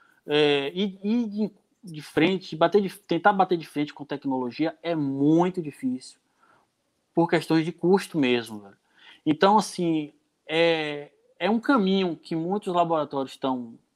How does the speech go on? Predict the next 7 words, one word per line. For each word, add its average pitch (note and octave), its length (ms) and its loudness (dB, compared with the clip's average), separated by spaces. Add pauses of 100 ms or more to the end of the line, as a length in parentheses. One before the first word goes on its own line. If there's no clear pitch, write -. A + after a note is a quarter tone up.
(240)
tão B2 800 -4 (120)
est-, - 240 -10 (800)
tomando, D#3+ 640 4 (560)
mas D3+ 1120 4
é D3 120 -10
um F3+ 120 -14
caminho, F3 560 -8